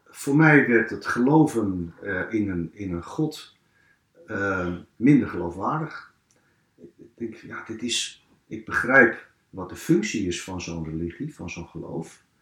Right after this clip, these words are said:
En ik begrijp hoe belangrijk dat is geweest in de geschiedenis en maatschappelijk. Maar het heeft zijn tijd gehad.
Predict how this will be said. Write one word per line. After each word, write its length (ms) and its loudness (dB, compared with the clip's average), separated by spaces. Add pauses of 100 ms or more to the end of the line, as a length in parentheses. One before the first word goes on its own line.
(160)
En 140 -10
ik 100 -12
begrijp 380 -8
hoe 100 -12
belangrijk 540 -6
dat 140 -10
is 140 -12
geweest 420 -6
in 60 -10
de 60 -12
geschiedenis 720 -10
en 60 -16
maatschappelijk. 640 -12 (720)
Maar 360 -8 (120)
het 160 -20
heeft 280 -6
zijn 320 -8
tijd 260 -8
gehad. 500 -18